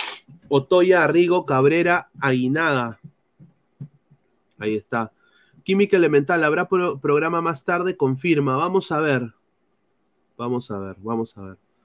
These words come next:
No lo he decidido. Jo-, eh, de Glorious, es técnico normalito. Entiende que Alianza necesita un técnico serbio.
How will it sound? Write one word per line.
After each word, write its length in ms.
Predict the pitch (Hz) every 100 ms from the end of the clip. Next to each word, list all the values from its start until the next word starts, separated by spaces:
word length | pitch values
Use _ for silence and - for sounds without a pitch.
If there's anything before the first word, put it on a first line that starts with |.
| _ _ _
No 140 | 143
lo 100 | 147
he 60 | 151
decidido. 680 | 139 135 120 117 107 98 - _ _ _ _ _ _ _
Jo-, 340 | _ 151 -
eh, 160 | 127 127
de 120 | 131
Glorious, 540 | 139 165 143 131 127 -
es 160 | 147 -
técnico 420 | 175 180 170 160
normalito. 760 | 151 131 127 143 139 - 117
Entiende 460 | 120 123 160 160 165
que 100 | 143
Alianza 320 | 131 139 160
necesita 440 | 151 123 123 139 151
un 100 | 135
técnico 440 | 143 156 143 120
serbio. 680 | - 170 143 120 110 104